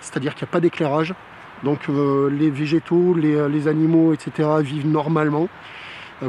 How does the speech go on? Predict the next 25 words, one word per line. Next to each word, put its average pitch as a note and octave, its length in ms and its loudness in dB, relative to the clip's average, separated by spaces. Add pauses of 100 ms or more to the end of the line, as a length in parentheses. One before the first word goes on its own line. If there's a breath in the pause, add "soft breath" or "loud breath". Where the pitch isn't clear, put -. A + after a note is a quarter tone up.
contrairement D#3 460 2
au D#3+ 40 4
milieu D#3 260 4
urbain D3+ 340 2
où C#3+ 340 2
on C#3 160 4
a C#3 140 2
les, C#3+ 180 2
les, C#3+ 220 2
les C3+ 180 0
luminaires, D#3 460 2
les D3 100 2
lampes E3+ 320 2
changent D#3 280 -2
beaucoup D#3 280 -2
de D3+ 80 -8
comportement D#3 680 0
et D#3+ 60 4
on C#3 140 0
est C#3 40 2
en C#3+ 80 0
train D#3 140 -2
de C3+ 60 0
voir C3+ 140 -6
ça D#3 200 -4